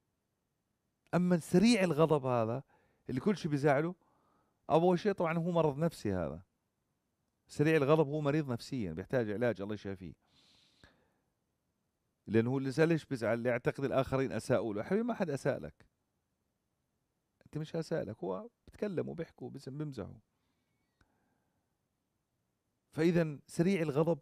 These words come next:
كمان قعدته ثقيلة. كثير الشكوى قعدته ثقيلة.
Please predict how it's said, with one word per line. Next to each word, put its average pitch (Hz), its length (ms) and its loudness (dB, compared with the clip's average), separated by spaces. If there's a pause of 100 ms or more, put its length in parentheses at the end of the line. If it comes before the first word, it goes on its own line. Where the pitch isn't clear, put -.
كمان 175 300 0
قعدته 147 340 0
ثقيلة. 117 420 -6 (2000)
كثير 170 320 4
الشكوى 170 540 0
قعدته 156 360 -4
ثقيلة. 135 420 -8